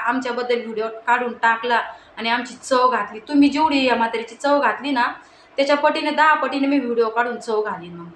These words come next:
ध्यानात धरायचं, मारणार नाही, कोण काय क्वालिटीचं आहे ना अख्ख्या गावाला माहिती आहे. त्याच्यामुळं आहे ना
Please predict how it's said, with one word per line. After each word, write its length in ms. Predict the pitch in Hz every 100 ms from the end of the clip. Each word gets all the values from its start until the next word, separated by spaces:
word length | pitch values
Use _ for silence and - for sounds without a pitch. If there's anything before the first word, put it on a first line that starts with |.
| - -
ध्यानात 340 | 226 254 269 254
धरायचं, 380 | 208 160 160 165 - _
मारणार 440 | 214 220 220 220 208
नाही, 340 | 208 196 175 170 - - - - - - - - - -
कोण 180 | 262 262
काय 160 | 262 269
क्वालिटीचं 500 | 277 277 277 285 320
आहे 100 | 302
ना 100 | 269 277
अख्ख्या 220 | 277 254
गावाला 340 | 226 220 220 226
माहिती 360 | 226 220 - 185
आहे. 100 | 180 - - _ _ _ - _ - - - _ -
त्याच्यामुळं 360 | 233 254 262 302
आहे 100 | 247
ना 180 | 226